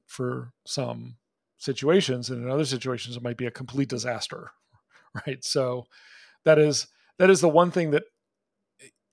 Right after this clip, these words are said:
worry, it doesn't worry me. Just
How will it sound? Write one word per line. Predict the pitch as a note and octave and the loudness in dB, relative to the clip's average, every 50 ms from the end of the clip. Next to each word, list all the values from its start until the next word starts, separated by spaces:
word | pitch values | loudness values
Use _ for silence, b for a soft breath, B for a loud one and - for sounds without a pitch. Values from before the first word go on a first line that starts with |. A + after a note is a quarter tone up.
| _ _ | _ _
worry, | A3 F#3 F3+ A3+ C4 C4+ C4+ B3+ - | -8 -2 0 2 2 2 0 0 -2
it | F#3+ E3 E3 D4 A#3+ D3 | -4 -4 -4 -12 -16 -8
doesn't | D3+ E3+ D3+ D#3 D3+ B2 A#2 | -6 -4 0 2 0 0 0
worry | A2 B2 B2+ B2+ B2 A#2+ | -2 -2 -2 -2 -2 -6
me. | A#2+ A#2+ B2 A#2+ A#2+ B2 B2 _ _ _ | -8 -10 -10 -10 -12 -14 -16 _ _ _
Just | - E3+ D#3 - | -6 -6 -6 -6